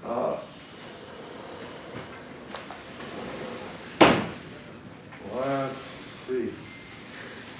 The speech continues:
Uh, so you get the idea. This is essentially walking along the edges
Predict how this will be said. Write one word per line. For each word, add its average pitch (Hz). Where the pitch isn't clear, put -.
Uh, 113
so 220
you 233
get 202
the 190
idea. 165
This 277
is 196
essentially 202
walking 226
along 185
the 139
edges 196